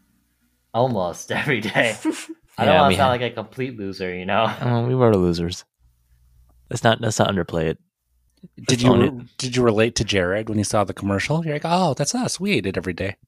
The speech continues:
Speaker 2: <laughs> Jesus. Jesus.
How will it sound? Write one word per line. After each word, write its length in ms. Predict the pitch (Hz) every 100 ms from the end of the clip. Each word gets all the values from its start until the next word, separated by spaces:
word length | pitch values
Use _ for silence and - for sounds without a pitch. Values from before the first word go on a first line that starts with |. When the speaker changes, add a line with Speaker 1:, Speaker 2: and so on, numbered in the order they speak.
| _
Speaker 2:
<laughs> 1040 | - - 185 - - - - 381 - - 392
Jesus. 560 | 123 101 101 110 - - - - _ _ _ _ _ _
Jesus. 880 | - 339 277 240 202 120 95 - -